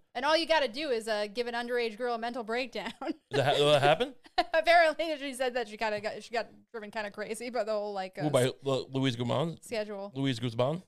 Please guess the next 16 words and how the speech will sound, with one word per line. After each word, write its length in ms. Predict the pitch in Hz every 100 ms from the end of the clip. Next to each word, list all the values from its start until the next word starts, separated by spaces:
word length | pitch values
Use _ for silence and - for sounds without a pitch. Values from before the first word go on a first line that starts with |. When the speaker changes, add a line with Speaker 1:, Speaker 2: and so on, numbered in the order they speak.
| - - 784
Speaker 1:
<laughs> 260 | 762 679 330
Not 300 | 370 392 349
by 60 | 285
Luis 320 | 226 226 233
Guzman, 280 | - 247 226
Speaker 2:
Was 100 | 135
he 60 | 131
Speaker 1:
no. 40 |
Speaker 2:
yelling 260 | 120 127 143
at 120 | 151
her, 100 | 156
throwing 280 | - 151 120
beer 180 | 131 127
cans 260 | 147 143
at 140 | 151
her? 140 | 156